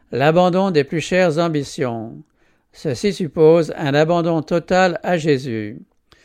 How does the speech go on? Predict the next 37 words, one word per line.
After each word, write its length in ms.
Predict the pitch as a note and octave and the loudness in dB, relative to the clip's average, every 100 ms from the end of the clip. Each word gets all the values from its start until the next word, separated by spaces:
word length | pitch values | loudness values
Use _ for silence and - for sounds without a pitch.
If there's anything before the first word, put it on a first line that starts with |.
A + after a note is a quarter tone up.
| _ _ - | _ _ -10
Nous 120 | D3 | -8
sommes 320 | - G3 F3+ | -2 0 2
appelés 400 | D3 - E3+ F3+ | 0 2 0 2
à 100 | D#3 | 2
devenir 460 | C#3 D#3 E3+ D#3+ C#3 | 2 2 0 0 -2
pleins 300 | - E3+ D#3 | -2 -2 0
d'abnégation, 1040 | E3 E3 E3 E3 D3 C#3+ D3+ C#3+ C#3 C#3+ D3 _ _ _ | -2 -2 -4 0 0 0 -4 -4 -4 -8 -12 _ _ _
doux 300 | D3 A3+ F#3 | -4 -2 0
et 240 | D#3 D3 D3+ | 0 2 2
humbles 260 | F3 D#3 | 2 0
de 100 | C3+ | 0
cœur. 560 | C3 D3 A#2 A2 G#2 A2 _ _ _ _ _ _ - | -2 -2 -2 -2 -4 -8 _ _ _ _ _ _ -10
Il 160 | A#2+ B2 | -8 -4
faut 220 | F#3 F#3 | -2 0
marcher 420 | D#3+ C#3 F3+ F3 | -2 -4 -4 -2
dans 140 | D3 | 0
les 100 | D3+ | -2
trois 260 | D#3 F3 E3+ | -2 -2 -2
sentiers 580 | - D3 C3+ C#3+ D3+ D#3+ _ _ _ | -2 -6 -4 -4 -4 -6 _ _ _
foulés 420 | - F3+ F#3 F#3 | -10 -2 0 0
par 220 | E3 C#3+ | 0 2
l'homme 260 | E3+ E3+ D3+ | 2 2 -2
du 120 | E3+ | -2
calvaire, 760 | D#3 C#3 A#2+ A2 G#2+ G2+ G#2 - _ _ _ _ | -2 -2 -2 -2 -2 -4 -8 -16 _ _ _ _
si 200 | - C3+ | -8 -4
l'on 160 | D3 | -2
veut 160 | D3+ F3 | 0 -2
partager 580 | E3+ D#3+ E3 C#3+ D3+ E3 | -2 -2 0 0 0 2
le 140 | D3 | 2
don 240 | D3+ D#3 C#3 | 2 0 0
de 100 | C#3+ | 0
la 200 | C#3+ C3+ | 0 0
vie 300 | D3+ E3+ - | -4 -8 -10
et 120 | - | -6
la 120 | B2+ | -4
gloire 320 | C3+ C#3+ D3+ D3 | 0 2 2 0
céleste. 800 | C#3 A#2 G2+ G2 - - _ | -4 -2 -4 -8 -12 -20 _